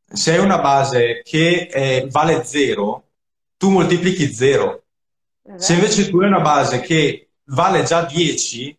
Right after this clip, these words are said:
Speaker 1: allora pu-, eh, sponsorizzi e sponsorizzi moltiplicando dieci.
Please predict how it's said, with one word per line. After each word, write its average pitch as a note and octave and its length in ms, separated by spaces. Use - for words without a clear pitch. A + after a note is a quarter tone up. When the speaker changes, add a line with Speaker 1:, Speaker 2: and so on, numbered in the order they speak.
Speaker 1:
allora E3 720
pu-, D#3+ 240
eh, D3+ 60
sponsorizzi F#3+ 920
e E3+ 100
sponsorizzi E3+ 840
moltiplicando D3+ 760
dieci. D3 520